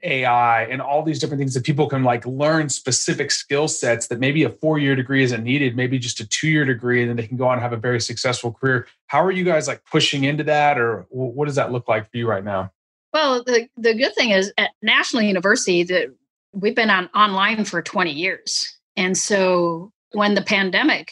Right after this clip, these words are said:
Speaker 2: hit and everybody be-, had to go completely online, we had to
Speaker 1: Mm-hmm.
Speaker 2: just move approximately twenty-five percent of our classes that had been meeting in person to online. So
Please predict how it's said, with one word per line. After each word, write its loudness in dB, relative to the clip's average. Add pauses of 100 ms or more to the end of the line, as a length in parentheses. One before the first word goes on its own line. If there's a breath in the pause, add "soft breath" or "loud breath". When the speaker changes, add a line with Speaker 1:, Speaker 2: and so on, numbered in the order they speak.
Speaker 2:
hit -2
and 2
everybody 0
be-, -10
had -4
to -6
go -2
completely 0
online, 0
we 0
had 2
to 4
Speaker 1:
Mm-hmm. 2
Speaker 2:
just -2
move 0
approximately -2
twenty-five 0
percent 0 (320)
of -2
our 0
classes 0
that 0
had -2
been -2
meeting 0
in 0
person -2
to -8
online. -8
So 0